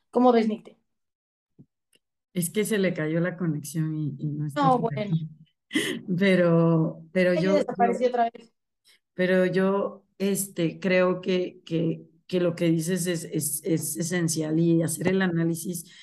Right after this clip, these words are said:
Speaker 2: del sistema judicial, más allá de hablar de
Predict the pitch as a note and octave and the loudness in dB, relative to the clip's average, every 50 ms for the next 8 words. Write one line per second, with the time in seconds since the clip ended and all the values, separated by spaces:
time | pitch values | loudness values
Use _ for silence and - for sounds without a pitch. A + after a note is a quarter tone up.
0 | - _ _ - - F3 E3 D#3+ E3 E3 - - E3 F3 F3 E3+ F3 F3 E3 D#3 | -20 _ _ -4 -2 -2 -2 -2 -4 -4 -2 -2 -2 0 -2 -2 -2 0 0 0
1 | C#3 D#3+ E3 D#3+ D#3 D#3 E3 E3 E3+ E3+ E3+ G3 G3 F#3+ F#3 F#3 F3 E3+ E3+ F3 | 0 0 0 0 0 0 0 0 0 -2 -2 -2 -2 0 0 0 2 2 2 2
2 | E3+ E3 D#3+ D#3+ E3 D#3+ E3 E3 E3 E3 F3 E3+ E3 D3+ C#3 | 0 0 0 -2 -2 -2 -2 -2 -2 -2 -2 -2 -2 -2 -4